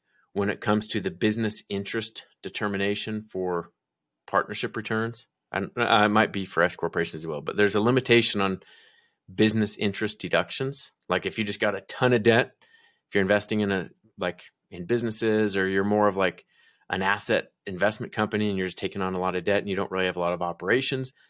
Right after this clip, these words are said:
those are the type of businesses that it would impact. It's not gonna impact a lot of people, but there's just some adjustments to those limitations. Okay, number five is the changes to the employee retention credit, the employee retention tax credit. These are the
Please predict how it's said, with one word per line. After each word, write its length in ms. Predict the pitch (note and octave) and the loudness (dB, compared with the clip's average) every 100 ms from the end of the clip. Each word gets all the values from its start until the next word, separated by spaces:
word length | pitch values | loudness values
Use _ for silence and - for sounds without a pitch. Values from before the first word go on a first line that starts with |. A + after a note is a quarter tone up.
| _ | _
those 320 | - G#2 G#2+ G#2 | 2 4 4 2
are 40 | |
the 100 | F#2 | -2
type 320 | - F#2 F#2+ | -2 -2 -2
of 120 | E2+ | -6
businesses 460 | F2 F2+ F2 - E2 | -4 -4 -4 -8 -8
that 120 | D#2+ | -8
it 80 | D#2 | -6
would 100 | E2 | -6
impact. 360 | F2 - - - | -8 -10 -12 -8
It's 140 | - | 0
not 160 | G#2+ G2 | 0 2
gonna 220 | F#2+ F2+ F2+ | -2 -4 -6
impact 360 | F2+ F2+ - | -4 -4 -4
a 40 | E2 | -4
lot 180 | C#2+ | -6
of 80 | - | -6
people, 320 | - - - _ _ _ _ - | -12 -14 -14 _ _ _ _ -8
but 80 | |
there's 140 | F2 F#2 | -4 -2
just 160 | F#2 | -2
some 120 | - F2+ | -2 0
adjustments 420 | F2 E2+ E2 - | 0 0 -2 -8
to 80 | D#2+ | -6
those 200 | E2 E2 | -6 -6
limitations. 600 | D2 C2+ D2 - - - | -10 -8 -6 -8 -10 -8
Okay, 160 | F#2 - | -6 -4
number 220 | G2+ G2+ | -2 -2
five 440 | - G#2+ C3+ D3 D3 _ - - - _ _ _ - | 4 6 8 6 2 _ -20 -20 -20 _ _ _ 4
is 260 | G#2 G#2 - | 6 4 -2
the 140 | G#2+ | -4
changes 640 | F#2+ - B2 B2 C3 A#2+ - | 0 2 4 4 2 0 0
to 280 | - A2+ | 2 2
the 320 | G#2+ G2+ F#2+ F2 _ _ _ _ _ - | 4 4 4 0 _ _ _ _ _ -4
employee 720 | A2+ G#2 - B2+ B2+ A#2+ A2+ | -2 0 6 8 8 4 2
retention 560 | G2+ - G2+ F#2+ F2+ | 0 0 0 0 -4
credit, 480 | E2+ F2 D2 - _ _ _ _ _ _ - | -4 -4 -6 -10 _ _ _ _ _ _ -12
the 80 | F#2 | -8
employee 320 | E2+ G#2+ G#2+ | 0 4 6
retention 400 | G#2 A2 G2 F#2+ | 4 0 -2 -2
tax 300 | - F#2 - | -2 -2 -4
credit. 160 | F#2 E2 | -6 -2
These 180 | A2 | 0
are 120 | G#2+ G2+ | 2 2
the 140 | G2 | 0